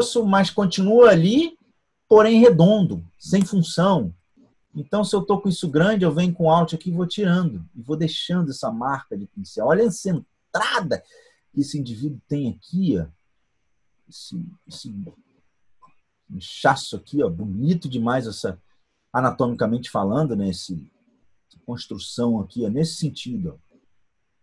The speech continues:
Aí, pra planificar aqui, ó, eu seguro Alt e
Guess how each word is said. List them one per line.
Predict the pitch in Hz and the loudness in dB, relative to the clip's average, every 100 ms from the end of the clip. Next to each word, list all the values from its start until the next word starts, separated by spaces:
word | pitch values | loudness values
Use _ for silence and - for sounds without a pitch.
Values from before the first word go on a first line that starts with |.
| _ _ _ _ _ _ _ _ - - | _ _ _ _ _ _ _ _ -20 -12
Aí, | 117 | -6
pra | - 127 | -2 0
planificar | 131 123 120 - 110 | 0 -2 -4 0 0
aqui, | 107 170 | 0 2
ó, | 175 | 2
eu | |
seguro | - 127 123 113 | 2 -4 2 4
Alt | 127 147 - | 2 0 -6
e | 165 - _ - - | -8 -10 _ -20 -16